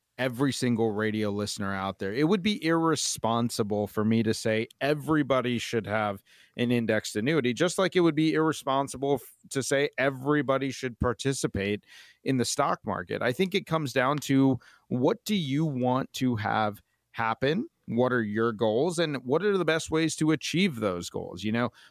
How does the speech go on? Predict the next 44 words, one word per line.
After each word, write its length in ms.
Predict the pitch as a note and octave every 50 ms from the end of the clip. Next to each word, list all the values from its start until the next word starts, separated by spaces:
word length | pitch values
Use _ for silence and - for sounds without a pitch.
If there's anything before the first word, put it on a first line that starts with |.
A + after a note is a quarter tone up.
| _ -
when 160 | - C#3+ D3
you 120 | C#3+ D3+ D3+
work 420 | C3 B2 C3+ D#3 G3 E3+ - -
with 220 | C#3 D3+ D3 -
an 80 | C#3 C#3 - -
indexed 420 | C3+ C3+ B2+ C3 B2 - - -
annuity, 640 | A#2 A2+ C3+ F#3+ A3+ F3 B2+ A#2 A#2 A#2 A#2 A#2+ -
you're 140 | C3 C#3+ D3
working 400 | D#3+ F#3+ G3+ - F#3+ F3 D#3+ C#3+
with 160 | C#3 C3 A2+
an 140 | C3 A#2+ A#2
insurance 540 | G#2+ G2 - - D3+ - - C3 G#2 -
product 500 | - - A2 G#2 F#2 F2 E2+ E2+ - -
there. 280 | G2 F2+ F2 F2 F2+ - -
And 140 | B2 B2 -
so 320 | - C#3+ C3 B2+ A#2+ G#2+ - _ _ _ _
what 180 | - C3 D3+ F3
are 100 | A3 A3
the 120 | G#3+ F#3
pros 320 | - - D#3 D#3 D#3+ D3 D3+
and 120 | C3 A2+
cons 440 | - - A2 A#2 C3 D3 D#3 - A#2
of 100 | G2+ F2
that? 240 | - F2+ E2+ E2+ E2+
Are 160 | F2+ G#2 A2
there 160 | A2+ C3 C#3
fees? 640 | - - - - E3 G3+ F#3 B2 A2 G2+ F#2 F#2 G#2
Are 140 | G2 G2+ G#2
there, 480 | A2 A2+ A#2+ B2 B2+ C3 C3+ C#3 D3 -
is 160 | - A2 G#2
there 200 | A2+ A#2+ C3 C#3
a 40 | B2+
surrender 580 | - - C#3 B2+ B2 B2+ D3 E3+ F3 D#3 C#3+
schedule 540 | A#2+ - - - G#2 G#2 F#2+ - A2 G#2 G#2+
where 160 | G#2 G#2+ G#2
you 180 | G#2+ A2 A2+ A#2+
might 200 | B2+ B2 A#2+ A2+
have 120 | B2 A#2+
a 60 | B2+
penalty 540 | A#2+ - - C3 C#3 D#3+ E3 D#3 B2 A2+ A2
to 120 | G2+ G#2 G#2+
access 480 | G#2+ A2 A2 - - - A#2+ G#2+ -
your 120 | - A2 G#2+
money? 480 | B2 C#3+ F#3 F#3+ C#3 A#2 A#2 A2 G#2